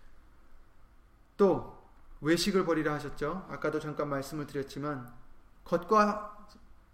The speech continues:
속의 것이 다른 것을 얘기하는데, 예수님께서 마태복음 십오 장의 칠 절 구 절에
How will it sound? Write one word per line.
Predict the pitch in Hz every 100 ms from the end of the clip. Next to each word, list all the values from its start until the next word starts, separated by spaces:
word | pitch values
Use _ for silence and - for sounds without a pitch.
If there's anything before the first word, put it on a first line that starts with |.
| - - - -
속의 | - 226 202 202 202 196 - - - - - - - - - -
것이 | 185 160 180 180 180 - - -
다른 | - 147 180
것을 | 175 175
얘기하는데, | 147 135 143 131 123 127 180 - - - - - - - -
예수님께서 | 139 165 156 139 139 143 139
마태복음 | 135 127 139
십오 | 135 165 170
장의 | 147 131 143 156
칠 | 190 175
절 | 160
구 | 135
절에 | 127 135 170 208